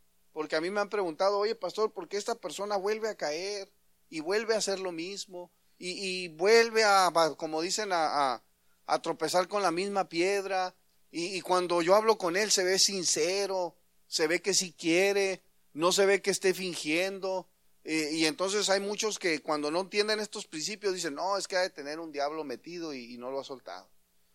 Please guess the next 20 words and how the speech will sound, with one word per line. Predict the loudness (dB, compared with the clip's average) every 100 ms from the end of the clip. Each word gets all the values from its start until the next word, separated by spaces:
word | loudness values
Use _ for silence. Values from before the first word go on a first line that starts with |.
| _ _
O | -2 2 4
ha | 4
de | 2
tener | -2 -2 2 4
algo | 4 2 2
ahí | 2 0 -2
escondidón | -4 -4 -6 -6 -4 -2 -2 -4
por | -6 -4
ahí". | -4 -8 -16 _ _ _ _ _ _ -2
Cuando | 0 2
lo | 2
más | 0 0
práctico | -2 -2 -8 -6
es, | -4 -4
"Es | -8
que | -10
ese | -12
cuate | -10 -12 -10 -8
no | -6
ora". | -6 -6